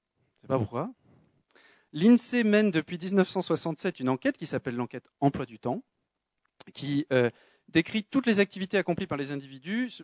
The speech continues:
sur des tranches de cinq à dix minutes, d'accord, par jour. L'enquête de dix-neuf cent quatre-vingt-dix-neuf montrait que les femmes consacraient trente-trois heures par semaine en moyenne aux tâches domestiques et aux soins des enfants et des adultes, et les hommes que seize heures trente.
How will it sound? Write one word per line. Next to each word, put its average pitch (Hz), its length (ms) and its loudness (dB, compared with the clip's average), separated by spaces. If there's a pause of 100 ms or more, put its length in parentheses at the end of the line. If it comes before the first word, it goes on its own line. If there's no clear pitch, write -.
(120)
sur 151 120 -8
des 143 80 -2
tranches 202 220 -6
de 220 80 -6
cinq 202 240 -6
à 160 40 -8
dix 151 80 -12
minutes, 123 320 -10 (440)
d'accord, 180 320 -8
par 135 140 -6
jour. - 140 -18 (1300)
L'enquête 170 280 0
de 165 80 -2
dix-neuf 185 280 0
cent 208 100 -2
quatre-vingt-dix-neuf 160 640 -2
montrait 185 220 -2
que - 100 -6
les 190 60 -6
femmes 226 180 0
consacraient 151 640 -8 (120)
trente-trois 226 680 0
heures 196 140 2
par - 200 -4
semaine 165 540 -2 (120)
en 143 100 6
moyenne 156 500 6
aux 117 60 -8
tâches 117 220 -12
domestiques 120 600 -8
et 185 80 8
aux 160 120 8
soins 165 240 0
des 135 180 -4
enfants 127 400 -4
et 147 80 0
des 117 200 -6
adultes, 196 360 0 (400)
et 151 220 -6
les 117 240 -4
hommes 240 240 0
que 277 320 0
seize 180 260 -4
heures 185 120 -6
trente. 156 360 -6